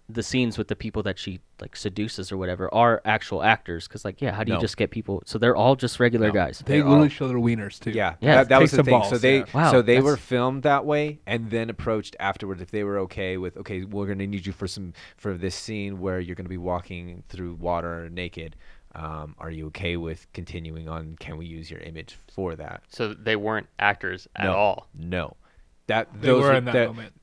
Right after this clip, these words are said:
Speaker 2: so the, they had hidden cameras in the van filming all that, which is why it's so grainy and video-like.
Speaker 4: Now that you say that, that makes perfect sense.
Speaker 2: Yeah,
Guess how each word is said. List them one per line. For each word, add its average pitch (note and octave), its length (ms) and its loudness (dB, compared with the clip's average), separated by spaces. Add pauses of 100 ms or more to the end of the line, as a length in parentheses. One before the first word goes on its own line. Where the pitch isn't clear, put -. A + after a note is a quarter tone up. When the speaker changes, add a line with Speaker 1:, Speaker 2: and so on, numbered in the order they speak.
Speaker 2:
so A#2 180 -4
the, G2+ 260 -4
they G#2+ 180 -2
had A2 180 -4
hidden A2 240 -4
cameras G#2+ 400 -6
in F#2 80 -8
the F2 60 -8
van G2 360 -4
filming G2+ 380 -8
all E2 180 -8
that, E2+ 160 -8
which A#2 140 -4
is A2+ 80 -4
why C3+ 220 4
it's C3 140 -6
so A#2 160 -2
grainy G2 560 -8
and E2 140 -12
video-like. G#2+ 600 -4
Speaker 4:
Now B2+ 100 0
that A#2 100 -4
you G#2 120 -10
say D#3+ 200 -2
that, A#2+ 140 -4
that G2+ 140 -2
makes G2 180 -14
perfect G2+ 320 -10
sense. A2 280 -6
Speaker 2:
Yeah, G#2+ 360 4